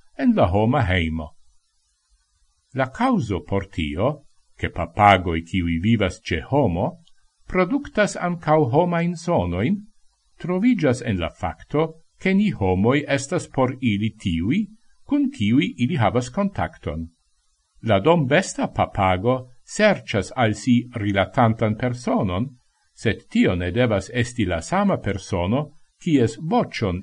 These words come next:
ili imitas. Ili ofte imitas la partneron de la rilatanta persono, por mem ŝajnigi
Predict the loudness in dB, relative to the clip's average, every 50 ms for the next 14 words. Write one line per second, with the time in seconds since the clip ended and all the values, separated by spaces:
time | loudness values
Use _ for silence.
0 | -6 _ -2 -2 -2 0 0 2 2 2 2 0 0 -2 -4 -4 -4 -4 -8 -16
1 | -20 -20 _ _ _ _ _ _ _ _ -6 -4 -2 -2 -2 -2 -4 -4 -4 -2
2 | -2 -2 -2 0 0 0 2 4 2 2 2 2 0 -2 -2 -4 -6 -2 -2 -2
3 | 0 0 -2 -4 -4 -4 -4 -2 0 0 2 0 0 0 -2 -2 -2 -2 0 0
4 | 0 0 0 -2 -4 -6 -4 -2 0 0 2 0 0 0 0 0 0 0 0 -2
5 | -4 -2 -4 -4 -4 -4 -2 -2 0 0 0 0 0 -2 -2 -6 -12 -20 -20 _
6 | _ _ _ _ _ -2 0 0 0 2 2 2 2 2 2 0 2 2 2 4
7 | 4 4 2 2 0 -2 0 0 0